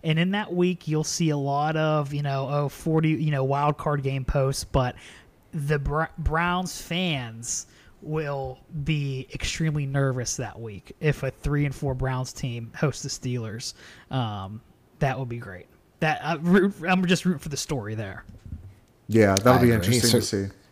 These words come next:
Speaker 3: so we're all on Denver?
Speaker 2: We're all on Denver. All on
Speaker 3: Good
Speaker 2: Denver.
Speaker 3: stuff.
Speaker 2: Um,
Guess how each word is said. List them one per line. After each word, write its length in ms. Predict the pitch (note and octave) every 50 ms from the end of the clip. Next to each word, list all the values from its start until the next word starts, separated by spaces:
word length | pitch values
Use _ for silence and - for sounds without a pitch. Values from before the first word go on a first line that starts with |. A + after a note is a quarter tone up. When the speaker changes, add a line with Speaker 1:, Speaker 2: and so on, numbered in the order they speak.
| _ _ _ _ - _ _ _ _ _ _ _ -
Speaker 3:
so 180 | - - C#3+ C3
we're 180 | B2 A#2+ B2
all 140 | C3 C#3 C#3
on 100 | C#3 C3+
Denver? 380 | A#2+ A#2+ C3 D#3+ G3+ B3 F4 - - - - - - - - - - - - _ _ - _ - -
Speaker 2:
We're 180 | A#2 A#2+ A#2 D2+
all 220 | G#2 A#2 C3 C#3
on 160 | D3 D3+ C#3+ C3+
Denver. 520 | B2+ C3 C#3+ C#3+ A#2 G#2+ F#2 F2+ F#2 - -
All 220 | G#2 G#2+ A2+ A#2 A#2
on 160 | A#2 A2+ A2+
Speaker 3:
Good 160 | A2+ G#2+ A2
Speaker 2:
Denver. 40 | A2
Speaker 3:
stuff. 460 | G2 F#2+ F2+ E2+ - - - - -
Speaker 2:
Um, 480 | G#2+ G#2 G#2 G2+ G2 G2 F#2+ F#2+ F#2